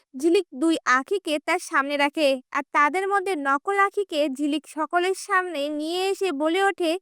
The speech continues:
"এ হচ্ছে আসল আখি আর ও হচ্ছে নকল।" কথাটা শুনে আসল আখি চমকে ওঠে, আর নকল আখি অনেক খুশি হয়ে যায়।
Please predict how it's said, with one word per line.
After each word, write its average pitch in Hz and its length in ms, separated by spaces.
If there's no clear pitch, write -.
"এ 359 180
হচ্ছে 403 260
আসল 294 360
আখি 330 280
আর 302 120
ও 370 120
হচ্ছে 381 260
নকল।" 285 400
কথাটা 403 360
শুনে 359 300
আসল 320 300
আখি 415 200
চমকে 294 340
ওঠে, 311 280
আর 277 120
নকল 285 400
আখি 415 240
অনেক 403 240
খুশি 294 240
হয়ে 311 220
যায়। 277 260